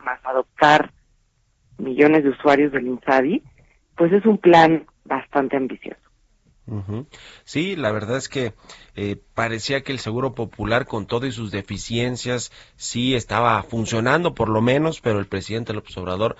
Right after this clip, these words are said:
Speaker 2: además de que era un programa de los gobiernos anteriores, pues decía que ni era seguro ni era popular, pero el insabi, pues ni funciona y al revés,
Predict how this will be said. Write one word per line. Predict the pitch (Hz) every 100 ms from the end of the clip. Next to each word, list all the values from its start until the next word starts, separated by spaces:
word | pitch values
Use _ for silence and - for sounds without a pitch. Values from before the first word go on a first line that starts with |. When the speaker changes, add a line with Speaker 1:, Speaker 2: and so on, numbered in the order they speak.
| -
Speaker 2:
además | - 98 104 117
de | 107
que | 107
era |
un | 104
programa | - 92 98 104 101
de | 92 82
los | 82 - - - -
gobiernos | 95 98 101 104
anteriores, | 98 139 120 113
pues | - -
decía | 82 - 104
que | 90
ni | 95
era | 107
seguro | 101 90 104 104
ni | 95
era | 95
popular, | 98 104 - 139 151 -
pero | 120 110 - - -
el | - 98
insabi, | 107 101 131 143 143 - - - -
pues | 107 104
ni | 107 107 107
funciona | 104 104 104 - 120 139 147 156 156 -
y | 101 104
al | 101
revés, | 101 101 131 143 -